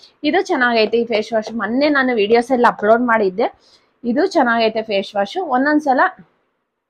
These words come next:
ಇದು ಬೆಳಿಗ್ಗೆ ಯೂಸ್ ಮಾಡ್ತೀನಿ, ಇದು ಈವ್ನಿಂಗ್ ಯೂಸ್ ಮಾಡ್ತಾ ಇದ್ದೀನಿ.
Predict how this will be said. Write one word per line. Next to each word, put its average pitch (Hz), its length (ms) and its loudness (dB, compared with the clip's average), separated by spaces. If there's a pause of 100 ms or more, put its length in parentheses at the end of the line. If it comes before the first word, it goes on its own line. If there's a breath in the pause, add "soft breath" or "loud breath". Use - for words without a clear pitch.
(500 soft breath)
ಇದು 285 140 0
ಬೆಳಿಗ್ಗೆ 254 440 2
ಯೂಸ್ 277 220 -2
ಮಾಡ್ತೀನಿ, 262 420 0
ಇದು 277 100 -4
ಈವ್ನಿಂಗ್ 247 560 0
ಯೂಸ್ 208 220 -2
ಮಾಡ್ತಾ 180 380 -2
ಇದ್ದೀನಿ. 196 440 -4